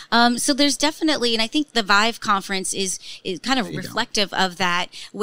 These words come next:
Speaker 1: where,
Speaker 2: agree.
Speaker 1: you know, at the conference, we're seeing this merge or integration between kind of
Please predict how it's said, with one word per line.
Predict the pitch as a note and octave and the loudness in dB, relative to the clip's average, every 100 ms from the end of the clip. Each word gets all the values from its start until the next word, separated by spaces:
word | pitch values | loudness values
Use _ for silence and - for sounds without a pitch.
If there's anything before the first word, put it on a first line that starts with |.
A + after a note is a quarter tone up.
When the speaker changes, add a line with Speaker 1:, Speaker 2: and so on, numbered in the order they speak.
| G#3 | 0
Speaker 1:
where, | G3+ | 2
Speaker 2:
agree. | F#3+ F#3 | 2 0
Speaker 1:
you | G3 | -2
know, | G3+ - | -2 0
at | G#3 - | 0 0
the | B3 | -4
conference, | - A3 A3+ G3+ F3+ - | -2 -2 -2 -4 -4 -6
we're | G3+ G#3 | -6 -4
seeing | - G#3+ G3 F#3+ F#3 | -4 -4 -4 -6 -6
this | G3 F#3 - - | -6 -4 -6 -8
merge | G3 G3 G3+ G#3 A3 G3+ - | -4 -2 0 0 0 -2 -2
or | F#3+ F#3 F3+ | -4 -4 -4
integration | - A3+ E3+ F#3+ G3+ F3+ E3 F3 | -4 -6 -4 -4 -2 -2 -2 -6
between | F#3 - G3+ F#3+ F#3+ | -6 -8 -6 -6 -6
kind | - G3+ | -6 -6
of | F#3+ | -6